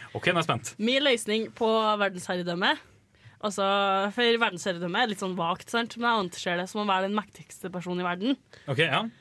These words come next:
Speaker 2: Så det jeg hadde gjort, er at jeg først hadde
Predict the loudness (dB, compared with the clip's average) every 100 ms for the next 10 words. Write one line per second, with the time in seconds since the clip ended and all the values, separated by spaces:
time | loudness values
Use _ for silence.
0 | _ -10 -2 0 2 2 4 2 2 -4
1 | -10 -14 _ _ _ 2 2 4 4 4
2 | 2 -2 -2 -2 0 0 0 2 0